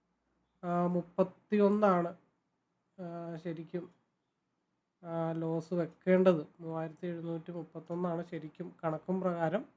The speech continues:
വെക്കേണ്ടത്. അപ്പോൾ അത്, ആ, അടിച്ചു പോകണമെങ്കിൽ അടിച്ചു പോട്ടെ. കാരണം ആയിരം, ഈ പറഞ്ഞ പോലെ ടെൻ യു എസ് ഡി ടി ഉള്ളൂ. കിട്ടുവാണെന്നുണ്ടെങ്കിൽ മൂവായിരത്തി എഴുന്നൂറ്റി തൊണ്ണൂറ്റി മൂന്ന് വരെ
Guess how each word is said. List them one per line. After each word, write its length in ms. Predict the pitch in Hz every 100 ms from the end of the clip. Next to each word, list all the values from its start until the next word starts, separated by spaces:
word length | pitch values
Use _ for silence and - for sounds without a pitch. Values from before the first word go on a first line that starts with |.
| _ _ _ _ _ _ _ _ 180
വെക്കേണ്ടത്. 500 | 180 202 196 190 151 - _ _ 180
അപ്പോൾ 160 | 196 185
അത്, 140 | 240 233 262 _ _ _ 196
ആ, 20 | 180 180 185 180
അടിച്ചു 280 | 185 -
പോകണമെങ്കിൽ 460 | 294 269 254 240 254
അടിച്ചു 220 | 202 190 202
പോട്ടെ. 160 | 165 147 160
കാരണം 300 | 165 180 180 170
ആയിരം, 480 | 170 175 190 - _ _ _ _ _ _
ഈ 40 | 190
പറഞ്ഞ 220 | 196 185 190
പോലെ 240 | 190 190 196 - _
ടെൻ 140 | 180 190 196
യു 80 | 190
എസ് 140 | 185 185
ഡി 80 | 190 185
ടി 80 | 196 175
ഉള്ളൂ. 160 | 135 - _ _ _ -
കിട്ടുവാണെന്നുണ്ടെങ്കിൽ 960 | 165 - 226 202 196 196 185 175 202 311 - _ _ _ _ _ _
മൂവായിരത്തി 480 | 170 175 175 180 202 190
എഴുന്നൂറ്റി 480 | 180 180 175 208 226 - _ _ _
തൊണ്ണൂറ്റി 440 | 170 165 170 165 175
മൂന്ന് 220 | 170 160 165
വരെ 160 | 151